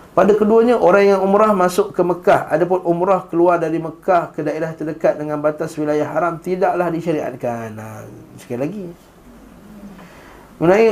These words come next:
umrah Aisyah hanya sebatas ziarah kunjungan semata. Sebab umrah yang beliau gabung dengan haji sudah mencukupi baginya berdasarkan pernyataan langsung dari Rasulullah sallallahu alaihi wasallam. Hal ini menjadikan dalil bahawa umrah yang digabung dengan haji qiran mencukupi dari umrah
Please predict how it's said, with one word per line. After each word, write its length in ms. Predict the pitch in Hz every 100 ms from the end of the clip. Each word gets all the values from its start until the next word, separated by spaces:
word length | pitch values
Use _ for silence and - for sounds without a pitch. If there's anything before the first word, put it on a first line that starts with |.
| 208
umrah 480 | 208 202 - 180
Aisyah 400 | 190 202 208 202
hanya 240 | 175 180 190
sebatas 560 | - 175 180 185 165
ziarah 320 | 165 180 170 165
kunjungan 480 | 165 160 165 156
semata. 400 | 147 147 143 160 147 - - -
Sebab 160 | 143 127
umrah 320 | 147 165 156
yang 160 | 147 139
beliau 160 | 147
gabung 400 | 139 151 165 160
dengan 80 | 151
haji 240 | 143 151 180
sudah 320 | 170 160 156
mencukupi 720 | 151 170 208 - 208 202 185
baginya 400 | 165 175 175 175
berdasarkan 640 | 156 127 143 160 160 143
pernyataan 320 | 131 135 - 131
langsung 320 | 151 147 139
dari 160 | 123
Rasulullah 640 | 113 113 117 110 104 92 - - - - - -
sallallahu 240 | - -
alaihi 80 | -
wasallam. 320 | 55 - - - - - - - -
Hal 140 | 190 202
ini 100 | 214 208
menjadikan 400 | 180 180 180 175
dalil 240 | 170 175
bahawa 160 | 170 165
umrah 240 | 170 180
yang 80 | 160
digabung 400 | 143 160 170 160
dengan 80 | 143
haji 400 | 139 139 175 170
qiran 320 | 156 156 165
mencukupi 480 | 147 - - 147 160
dari 240 | 139 139
umrah 320 | 131 135 139